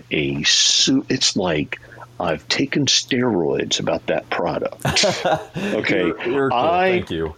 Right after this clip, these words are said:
Speaker 1: that, that is a great product. I want you to slow down in this description about how you're positioning yourself as a company to help radio with content. I want you to,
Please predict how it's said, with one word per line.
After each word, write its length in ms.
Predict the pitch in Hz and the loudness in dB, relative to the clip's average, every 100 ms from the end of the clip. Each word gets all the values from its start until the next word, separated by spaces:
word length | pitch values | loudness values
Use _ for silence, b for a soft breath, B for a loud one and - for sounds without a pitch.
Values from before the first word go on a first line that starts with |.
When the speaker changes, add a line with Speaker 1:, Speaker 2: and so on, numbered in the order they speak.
| 117 | -2
Speaker 1:
that, 340 | 127 139 170 175 117 | 0 0 0 -2 0
that 240 | 120 131 | 2 2
is 180 | 180 160 | 2 2
a 100 | 107 | 0
great 560 | 80 73 78 92 127 - | -2 -4 -2 0 0 -2
product. 400 | - 110 95 - | -2 0 0 -2
I 40 | |
want 240 | 85 95 - | -2 -2 0
you 60 | 117 | 0
to 80 | |
slow 580 | 95 - - 110 113 147 | 0 0 0 0 2 2
down 520 | 147 156 139 107 87 | 2 2 2 0 0
in 120 | 90 87 | 0 0
this 200 | 87 - | -2 -2
description 760 | 95 - 135 113 - 90 82 - | 0 0 0 0 2 0 -2 -2
about 360 | 92 85 85 - - | -2 0 0 -2 -2
how 240 | - 95 | 0 2
you're 220 | 95 98 | 2 2
positioning 680 | 87 87 95 - 95 90 85 | 0 0 2 2 0 0 2
yourself 640 | 80 78 - 87 82 - - B - | 0 2 2 2 0 -4 -12 B -4
as 200 | 107 - | -2 -2
a 60 | - | -2
company 840 | - - 135 131 101 76 64 - B B B - - | -4 0 0 0 0 -2 -4 -8 B B B -8 -2
to 140 | 95 | 0
help 360 | 82 113 - 107 | 2 0 0 2
radio 340 | 101 95 92 | 2 4 2
with 180 | 80 - | 0 -2
content. 540 | - 107 104 87 69 85 | 0 0 0 -2 -2 0
I 140 | 90 | 0
want 260 | 104 90 90 | 2 0 0
you 160 | 87 | 2
to, 160 | 76 | 0